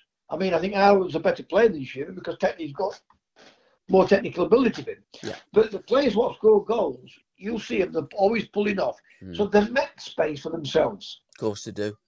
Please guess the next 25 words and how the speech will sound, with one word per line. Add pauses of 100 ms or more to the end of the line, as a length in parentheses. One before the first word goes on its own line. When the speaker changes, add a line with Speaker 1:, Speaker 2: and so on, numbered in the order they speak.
Speaker 2:
And
it's
having
that
player
that
can
find
Speaker 1:
And
that's,
Speaker 2:
them. (420)
Speaker 1:
yeah,
and
that's
why
they,
they
don't
become
managers,
because
they
don't
see... (800)
Uh,